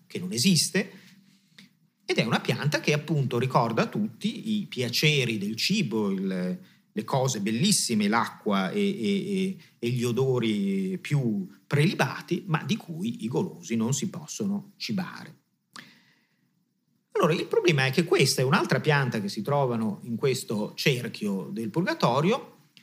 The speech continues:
Dante ci dice che sono parenti stretti dell'albero o degli alberi, perché dovrebbero essere due in realtà,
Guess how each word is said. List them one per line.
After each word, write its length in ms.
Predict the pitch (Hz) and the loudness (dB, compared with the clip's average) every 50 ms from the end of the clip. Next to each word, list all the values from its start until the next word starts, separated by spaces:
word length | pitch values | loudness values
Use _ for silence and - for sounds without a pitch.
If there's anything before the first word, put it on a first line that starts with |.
| _ _ | _ _
Dante 380 | - 320 330 220 165 170 170 | 0 2 4 4 6 4 4
ci 180 | - - 285 254 | 2 2 0 2
dice 640 | 220 160 135 113 - - - 233 - - - - - _ _ _ _ _ _ | 2 2 2 2 0 0 0 -2 -2 -4 -10 -18 -20 _ _ _ _ _ _
che 140 | - - 294 | -8 -4 -2
sono 300 | - - 202 156 139 131 | 0 2 4 4 4 4
parenti 400 | 135 220 269 240 175 147 151 247 | 4 4 6 6 6 6 4 2
stretti 720 | - - - 175 175 175 - - 240 247 - - - - _ _ _ | 0 2 2 2 2 2 0 -2 -2 -2 -4 -6 -10 -18 _ _ _
dell'albero 1000 | - - 392 415 339 320 160 135 143 147 151 151 147 160 170 190 208 - - - - | -2 0 2 2 4 6 8 8 6 6 4 2 2 2 2 2 2 0 -4 -6 -4
o 100 | 147 127 | -4 -2
degli 260 | 107 131 143 196 170 | 0 2 2 4 4
alberi, 380 | 139 123 120 131 139 147 151 127 | 4 4 4 4 4 4 2 2
perché 180 | 98 101 98 101 | 0 -2 -2 0
dovrebbero 320 | 101 113 117 110 110 113 | 0 2 2 2 0 -2
essere 260 | 110 - - 147 143 | -2 0 0 0 2
due 200 | 151 185 170 135 | 2 2 2 2
in 60 | 123 123 | 0 0
realtà, 640 | 151 202 294 285 - - 147 135 151 214 - - | -2 -2 -2 -4 -2 2 4 4 4 2 -2 -12